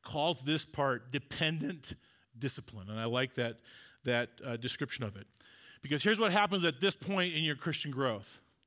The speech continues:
You can fall into one of two ditches. The, the one ditch on this side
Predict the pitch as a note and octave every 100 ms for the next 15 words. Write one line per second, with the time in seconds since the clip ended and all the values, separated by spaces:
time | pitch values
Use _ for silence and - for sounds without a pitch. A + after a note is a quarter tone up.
0 | _ _ _ _ _ _ D3+ D#3 - G3
1 | G#3 G3 D#3+ D#3+ G3 F#3 F3+ D#3+ C#3+ A2+
2 | A#2 D3 C#3 C#3+ C#3+ G3 A3+ A#3+ - G3
3 | E3+ F3+ - G#3+ A3+ G#3+